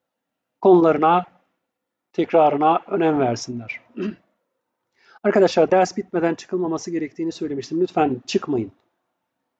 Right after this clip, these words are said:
İki kişi hemen kayboldu. Arkadaşlar ben size saygıda kusur etmiyorum.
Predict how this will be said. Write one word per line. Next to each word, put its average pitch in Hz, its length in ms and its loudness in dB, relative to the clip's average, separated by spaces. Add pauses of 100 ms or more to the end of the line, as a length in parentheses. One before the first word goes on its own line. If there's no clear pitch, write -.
(540)
İki 175 200 -2
kişi - 240 2
hemen 156 300 2
kayboldu. 135 480 0 (4000)
Arkadaşlar 190 460 2
ben 214 160 4
size 220 260 0
saygıda 202 380 0
kusur - 260 -2
etmiyorum. 151 440 2